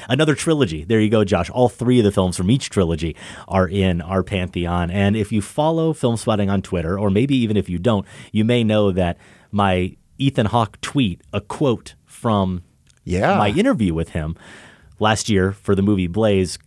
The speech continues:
Speaker 2: You're
Speaker 1: went,
Speaker 2: famous
Speaker 1: it
Speaker 2: now.
Speaker 1: went viral. It went, you know, I'm not bragging, but it, it semi-viral anyway. Big numbers for a Film Spotting tweet, let's say. And it was all about his great bit of wisdom about how dads shouldn't be worried about their daughter's sexuality and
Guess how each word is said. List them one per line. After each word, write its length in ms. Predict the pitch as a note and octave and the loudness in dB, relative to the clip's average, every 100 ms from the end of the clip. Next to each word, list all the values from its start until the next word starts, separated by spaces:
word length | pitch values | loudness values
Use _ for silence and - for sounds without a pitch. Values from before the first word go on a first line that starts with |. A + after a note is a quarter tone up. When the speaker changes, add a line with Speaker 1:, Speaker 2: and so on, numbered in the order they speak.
| _ | _
Speaker 2:
You're 140 | - D3+ | -4 -2
Speaker 1:
went, 100 | B2+ | 0
Speaker 2:
famous 380 | D3 A#3+ A3+ - | 0 2 0 0
Speaker 1:
it 60 | |
Speaker 2:
now. 100 | F3 | 0
Speaker 1:
went 140 | F2+ F2+ | 0 0
viral. 500 | A#2 G2+ E2+ D#2+ D2+ - | 2 2 2 -2 -6 -2
It 160 | C3+ | 0
went, 220 | D3 C#3 - _ _ _ - | 0 -2 -4 _ _ _ -12
you 220 | F#3 A3 | -4 0
know, 140 | A2 | 2
I'm 80 | G#2+ | 2
not 160 | E3 C3 | 2 2
bragging, 400 | G#2+ E2 E2 F2+ | 0 0 -2 -2
but 180 | A2 G#2+ | 0 0
it, 160 | A2+ | 2
it 140 | C#3 C#3 - _ - - | 0 -2 -8 _ -8 -2
semi-viral 680 | D#3+ A2 F#2+ F#2 E2+ F2 F2 | 0 2 2 2 0 0 -2
anyway. 360 | F2+ F2+ F2+ F2+ | 0 0 2 0
Big 260 | G2+ E3 | 0 -2
numbers 440 | D3 B2 G#2+ G2 - | 0 0 2 0 0
for 360 | - F#2 F2 - - - _ - | 0 2 2 -2 -12 -20 _ -4
a 100 | F#2+ | -4
Film 240 | - F#2 | 0 -2
Spotting 420 | D#2+ E2+ D#2+ D#2 D#2 | -2 -2 -2 -4 -8
tweet, 300 | - E2+ - | -6 -6 -4
let's 200 | F2 - | -4 -4
say. 360 | G2 F2 E2+ E2+ | -4 -2 -4 -4
And 320 | G2 F#2 F#2 | -2 0 0
it 20 | |
was 120 | G#2 A#2+ | -2 0
all 140 | A#2+ | 0
about 380 | G#2+ G#2+ G2+ - | 2 0 0 -2
his 240 | - A2+ | -4 -2
great 540 | F2+ F2+ G2 A2 G#2 - _ - | -4 -4 0 2 0 -4 _ -2
bit 140 | G#2 | 0
of 100 | F#2+ | 2
wisdom 320 | F2+ F2 F2+ F2 | 2 0 -2 -4
about 200 | F2 F2 | -2 -2
how 80 | F2+ | 0
dads 340 | F2 F2 E2 | 0 0 0
shouldn't 240 | - F#2+ | -2 0
be 80 | F2 | 0
worried 280 | E2+ F2 F2 | 0 2 2
about 180 | E2 E2 | 0 -4
their 120 | E2+ | -4
daughter's 340 | D#2+ E2 D#2+ - | -2 -4 -4 -8
sexuality 720 | D#2+ - F2 B2+ B2 A2+ G#2+ | -10 -10 -4 -2 0 0 0
and 100 | F2 | 0